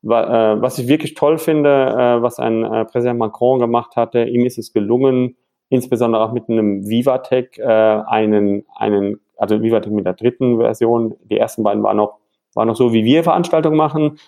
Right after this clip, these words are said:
aber dann, äh, kam die Politik rein und hat gesagt, „Okay, wir wollen jetzt unbedingt hier auch die Unternehmen mit reinbringen.“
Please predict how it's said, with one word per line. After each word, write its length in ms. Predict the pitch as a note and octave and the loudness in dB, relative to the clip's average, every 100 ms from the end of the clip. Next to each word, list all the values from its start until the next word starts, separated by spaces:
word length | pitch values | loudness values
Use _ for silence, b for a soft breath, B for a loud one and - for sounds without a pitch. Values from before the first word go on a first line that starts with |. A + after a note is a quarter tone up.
| B | B
aber 160 | - A#2 | -2 0
dann, 180 | A#2+ B2 | 2 0
äh, 240 | A#2+ B2 | -2 -4
kam 220 | A#2 B2 | -2 0
die 60 | A#2+ | 0
Politik 460 | - A2 A2 B2 | 0 -2 -2 -4
rein 280 | A#2+ A2+ A2+ | 0 0 2
und 180 | G#2+ G2+ | 0 0
hat 140 | G#2+ | -2
gesagt, 240 | G#2+ G#2 G2 | -2 -2 -4
„Okay, 260 | - A2+ | -4 -2
wir 160 | G#2+ G2 | 0 0
wollen 180 | G#2 G#2+ | 0 0
jetzt 140 | G2 | -4
unbedingt 720 | - B2 C3+ B2 A#2 A#2 A#2 _ _ _ _ | -6 -6 -2 -2 -2 -4 -6 _ _ _ _
hier 680 | - A2 A2+ A2+ A2+ A2 D#2 | -8 -2 2 2 2 0 0
auch 260 | F2 - | -2 -2
die 240 | - F#2+ F#2+ | -2 0 0
Unternehmen 560 | A2 G2+ F#2+ A#2 D3 | -2 -2 0 2 0
mit 240 | C#3+ C#3 A#2+ | -2 -4 -4
reinbringen.“ 600 | C3 C3 C3 B2+ B2+ | -2 -2 0 0 0